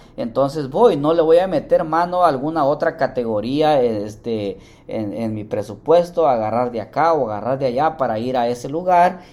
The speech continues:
y después voy a tener que andar buscando cómo poder, este,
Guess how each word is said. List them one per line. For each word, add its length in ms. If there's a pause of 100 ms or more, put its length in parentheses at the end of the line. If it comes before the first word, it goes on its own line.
y 120
después 340
voy 120
a 60
tener 260
que 140
andar 380 (240)
buscando 800
cómo 480 (180)
poder, 400
este, 580